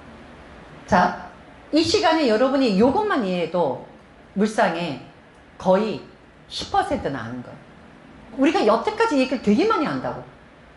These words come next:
죽었냐? 살았냐? 근데 죽었든 살았든 금 쓰고 화 써요. 죽은 사주도 금 쓰고 살은 사주도 금 쓸 수 있고, 죽은 사주도 화 쓰고 살은 사주도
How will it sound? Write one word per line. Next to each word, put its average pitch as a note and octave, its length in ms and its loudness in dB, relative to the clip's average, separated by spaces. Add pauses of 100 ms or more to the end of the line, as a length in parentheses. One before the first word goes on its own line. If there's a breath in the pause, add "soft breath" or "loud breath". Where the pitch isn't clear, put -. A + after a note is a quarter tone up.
(260)
죽었냐? D#4+ 640 0 (180)
살았냐? D#3 480 -6 (1160)
근데 - 520 2 (200)
죽었든 G#4+ 560 2
살았든 F#4 760 0 (160)
금 E4 220 2
쓰고 B3+ 340 -2
화 B3+ 120 -8
써요. C#3+ 280 -10 (1080)
죽은 F4 340 4
사주도 C#4 420 0
금 A#3+ 160 0
쓰고 D4 540 0 (140)
살은 F#4+ 360 -2
사주도 F#3+ 420 -2
금 F3+ 160 -4
쓸 F#3 160 -6
수 - 120 -12
있고, - 480 -6 (380 loud breath)
죽은 G4 340 2
사주도 B3+ 380 0
화 B3+ 140 -2
쓰고 B3 340 -4
살은 F#4+ 340 -2
사주도 E3 340 -4